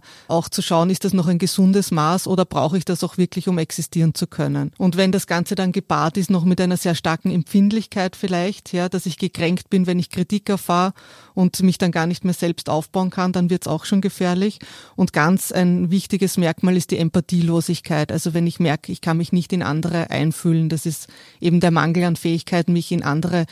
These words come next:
hineinversetzen zu können. Das nennt man auch sowas wie emotionale Resonanz. Also zum Beispiel, dass ich Trauer empfinden kann, wenn jemand anderer auch Schmerz empfindet oder dass ich mich mitfreuen kann mit wem anderen.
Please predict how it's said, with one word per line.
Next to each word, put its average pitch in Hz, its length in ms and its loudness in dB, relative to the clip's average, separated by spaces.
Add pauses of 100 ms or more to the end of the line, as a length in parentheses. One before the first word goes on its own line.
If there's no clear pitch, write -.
(200)
hineinversetzen 165 800 0
zu 170 140 -4
können. 151 440 -2 (240)
Das 170 140 0
nennt 160 260 2
man 175 140 0
auch 156 240 -2
sowas 165 420 -2
wie 165 280 0
emotionale 165 720 0
Resonanz. 147 800 -4 (340)
Also 160 180 2
zum 175 160 0
Beispiel, 156 460 0
dass 160 220 -2
ich - 280 -6 (140)
Trauer 160 340 2
empfinden 175 480 2
kann, 165 240 -2
wenn 165 140 0
jemand 165 260 -2
anderer 160 520 -2
auch 151 180 -2
Schmerz 160 400 0
empfindet 160 520 2
oder 160 140 0
dass 156 160 -2
ich 165 140 -4
mich 165 160 -2
mitfreuen 160 500 0
kann 147 240 -4
mit 147 180 -6
wem 151 140 -2
anderen. 135 600 -4